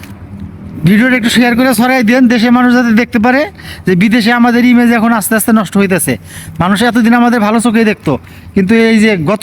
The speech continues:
দুই দিনের ঘটনায় অনেক মানুষ এখন এগুলার ধিক্কার জানাইতেছে। বিদেশিরাও দেখতেছে, মিডিয়াতে এখন যেহেতু সোশ্যাল মিডিয়ার যুগ, বিদেশিরাও এগুলো দেখতেছে, দেখে আমাদের এখন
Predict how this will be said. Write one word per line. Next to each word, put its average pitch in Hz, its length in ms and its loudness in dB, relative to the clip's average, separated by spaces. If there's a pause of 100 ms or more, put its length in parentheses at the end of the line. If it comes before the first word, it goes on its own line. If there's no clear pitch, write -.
(100)
দুই 247 160 4
দিনের 269 300 2
ঘটনায় 226 380 2 (480)
অনেক 220 220 2
মানুষ 240 160 2 (100)
এখন 226 220 0
এগুলার 220 260 2 (120)
ধিক্কার 208 280 -2
জানাইতেছে। 175 380 0 (440)
বিদেশিরাও 240 500 2
দেখতেছে, 220 300 -2 (100)
মিডিয়াতে 226 420 2
এখন 208 200 0
যেহেতু 226 220 0 (420)
সোশ্যাল 226 340 2
মিডিয়ার 240 280 2
যুগ, 269 140 0 (420)
বিদেশিরাও 240 500 2
এগুলো 247 160 2 (100)
দেখতেছে, 233 340 -2 (500)
দেখে 208 160 0 (100)
আমাদের 233 320 0
এখন 226 140 0